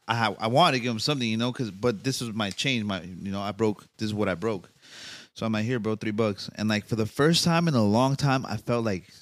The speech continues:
it wasn't right just giving him three bucks, because I felt, I'm like, "Wait, that's, like, half, half a gallon right now." <laughs> You know? So I almost felt like, I almost felt, like, bad. I was like, "Wait, what the hell?"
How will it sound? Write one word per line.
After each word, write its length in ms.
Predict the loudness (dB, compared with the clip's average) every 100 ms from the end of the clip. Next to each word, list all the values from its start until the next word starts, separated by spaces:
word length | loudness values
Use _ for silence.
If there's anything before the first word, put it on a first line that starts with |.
| -20 _ _ _ -8
it 60 |
wasn't 380 | 2 2 4 0
right 300 | 2 2 0
just 180 | -2 -4
giving 220 | -2 -2
him 120 | -4 -8
three 160 | -10 -6
bucks, 520 | -6 -6 -6 -10 -12 _ _ _ _ _ -10
because 260 | -4 -2
I 80 | -2
felt, 200 | 0 -2
I'm 80 | -2
like, 160 | -6
"Wait, 260 | -10 -16 -18 _ _ _ _ _ _ -20 -6
that's, 160 | 0
like, 260 | 2 2 -2 -18 -12
half, 420 | 2 4 6 4 -6 -20 _ _ _ _ _
half 280 | -2 0 0
a 40 | -2
gallon 400 | 2 2 0 -4
right 180 | -10 -10
now." 100 | -4
<laughs> 20 | -2
You 140 | 0 0
know? 200 | 0 0 0 2
So 120 | 6
I 120 | 6 8
almost 280 | 6 6
felt 160 | 6 6
like, 220 | 6 4
I 100 | 4
almost 260 | 4 4 4
felt, 160 | 4
like, 260 | 4 2 2
bad. 280 | 6 8 8
I 80 | 6
was 100 | 4
like, 140 | 0
"Wait, 360 | -4 -8 -8 -14
what 120 | -12
the 80 | -10
hell?" 380 | -4 -4 -4